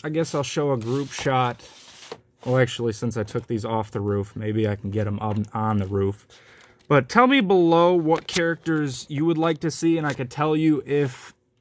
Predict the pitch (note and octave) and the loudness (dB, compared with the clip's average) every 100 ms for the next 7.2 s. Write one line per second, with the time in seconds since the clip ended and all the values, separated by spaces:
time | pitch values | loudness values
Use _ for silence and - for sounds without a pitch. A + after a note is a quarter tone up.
0 | _ C#3+ C3 B2+ A#2+ B2+ A#2 A2 B2 B2+ | _ -4 0 2 2 2 2 0 2 2
1 | C3+ A#2+ A2 B2 C3 B2 D3+ B2+ C3+ C3+ | 2 0 0 0 0 0 -2 0 0 -2
2 | C3 - _ _ _ _ B2 - B2+ A2+ | -4 -12 _ _ _ _ -2 2 0 0
3 | A#2 B2 A#2+ A#2 C3 A#2 A2 B2+ C3 B2+ | 0 0 -2 -2 -2 -2 0 2 2 2
4 | A2+ - A#2 B2 B2 A#2+ A2 A2 A2 C3+ | 0 -2 -2 0 0 0 -2 -4 -2 0
5 | C3+ C3+ C3 B2 C#3+ E3 E3 C#3+ C#3 B2+ | 0 0 0 0 -2 0 -2 -2 0 0
6 | A2+ A#2+ B2 A#2+ A#2+ - A2+ G#2+ G#2+ A2 | 0 0 2 0 -2 -4 -6 -4 -2 -2
7 | G#2 G2 | -2 -2